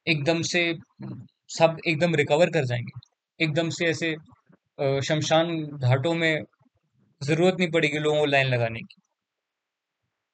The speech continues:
एकदम से ऐसे ऑक्सीजन, हवा में ऐसे नाइट्रोजन की मात्रा कम और ऑक्सीजन की ज्यादा हो जाएगी कि लोगों को जरूरत नहीं पड़ रही है,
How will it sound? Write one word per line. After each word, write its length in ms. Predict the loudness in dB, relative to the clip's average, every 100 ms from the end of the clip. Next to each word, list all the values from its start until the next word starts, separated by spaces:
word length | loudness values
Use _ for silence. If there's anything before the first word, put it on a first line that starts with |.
| _ _ _
एकदम 280 | -2 0 -2
से 140 | -2 -2
ऐसे 160 | -2 -4 -6 _
ऑक्सीजन, 540 | -2 0 -4 -2 -4 -6 -16 _ -2
हवा 220 | 6 6
में 140 | 6 2
ऐसे 220 | 0 -4
नाइट्रोजन 520 | -2 -2 -2 -2 -2
की 100 | -2
मात्रा 360 | 0 0 -2 -4
कम 200 | -4 -2
और 220 | -2 -2
ऑक्सीजन 440 | -4 -6 -8 -6
की 100 | -6
ज्यादा 280 | 0 2 2
हो 60 | 0
जाएगी 260 | -2 -4
कि 80 | -6
लोगों 220 | -4 -4
को 100 | -4
जरूरत 360 | -4 -2 -2 -2
नहीं 120 | -4
पड़ 200 | 0 0
रही 60 | -2
है, 120 | -4